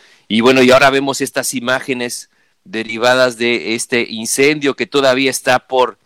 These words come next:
esclarecer qué realmente lo provocó, que afectó al menos treinta comercios aledaños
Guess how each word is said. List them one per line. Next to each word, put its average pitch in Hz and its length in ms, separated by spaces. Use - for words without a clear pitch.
esclarecer 113 880
qué 143 120
realmente 139 640
lo 117 200
provocó, 113 840
que 113 180
afectó 117 760
al 107 160
menos 131 400
treinta 139 380
comercios 120 720
aledaños 123 840